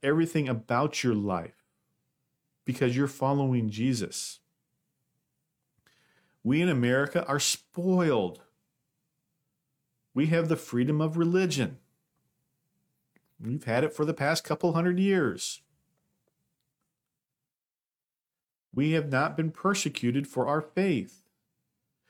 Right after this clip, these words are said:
There are brothers and sisters in this world today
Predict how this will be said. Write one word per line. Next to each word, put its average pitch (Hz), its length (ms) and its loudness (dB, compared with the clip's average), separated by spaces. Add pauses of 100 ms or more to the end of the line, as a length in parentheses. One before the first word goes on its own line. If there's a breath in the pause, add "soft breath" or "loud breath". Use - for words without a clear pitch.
(180)
There 151 160 0
are 170 80 2
brothers 156 440 2
and 180 100 0
sisters 190 460 0
in 156 140 0
this 185 200 0
world 175 500 0
today 151 840 0